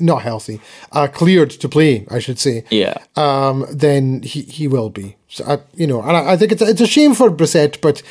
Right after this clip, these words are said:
Speaker 1: I can't see any way at all, especially considering the guaranteed money that's being paid
Speaker 2: Oh,
Speaker 1: to,
Speaker 2: yeah.
Speaker 1: to Watson, that he doesn't immediately start the second he's eligible to do so.
Speaker 2: I, t-,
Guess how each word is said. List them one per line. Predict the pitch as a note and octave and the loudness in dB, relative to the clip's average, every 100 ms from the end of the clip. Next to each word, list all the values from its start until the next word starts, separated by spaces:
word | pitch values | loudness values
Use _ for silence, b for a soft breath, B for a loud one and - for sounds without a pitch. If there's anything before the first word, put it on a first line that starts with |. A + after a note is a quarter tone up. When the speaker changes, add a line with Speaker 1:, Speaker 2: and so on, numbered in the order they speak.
| B B B | B B B
Speaker 1:
I | - | -10
can't | - - A2+ G#2 | -8 -10 -12 -8
see | - B2 A2+ A2+ _ _ C3+ - _ - - | -8 -6 -8 -12 _ _ -20 -20 _ -12 0
any | F#3+ G3 G3+ | 2 4 6
way | F3+ C#3+ A2+ F#2 | 6 4 0 -6
at | - - | -8 -2
all, | E3 F3 E3 A2+ - B B B | 4 4 4 0 -6 B B B
especially | C3+ F#3+ F3 | 0 0 0
considering | C3+ B2 - B2+ | -6 -8 -4 -6
the | A2 | -4
guaranteed | B2 A2 G#2+ A2 | -4 -4 -8 -8
money | A2 B2+ - B B B | -6 -8 -10 B B B
that's | - | -14
being | - A#2 | -10 -10
paid | A2+ C#3+ | -6 0
Speaker 2:
Oh, | A#2+ G2+ | 2 2
Speaker 1:
to, | |
Speaker 2:
yeah. | B2 - A2 - | 0 -2 -4 -4
Speaker 1:
to | C#3+ A2+ | -2 -2
Watson, | G#2+ A2 - C3 G#2 B B | -2 -4 -2 -4 -4 B B
that | A#2+ | -6
he | G2+ C3+ | -2 -2
doesn't | B2 G#2+ G#2 | -2 -6 -8
immediately | A#2 A#2+ C3+ C3 B2 A2+ B2+ | -6 -2 0 0 -4 -8 -10
start | - A2+ F#2+ | -8 -8 -8
the | G#2+ | -10
second | - - C3 - A2 | -10 -6 -6 -6 -10
he's | A2 G#2+ | -10 -10
eligible | G2+ G2 G2 G2 | -10 -12 -14 -18
to | - | -18
do | F2 | -16
so. | F2 - F#2+ - | -16 -16 -18 -8
Speaker 2:
I, | A2+ | -4
t-, | A2+ | -4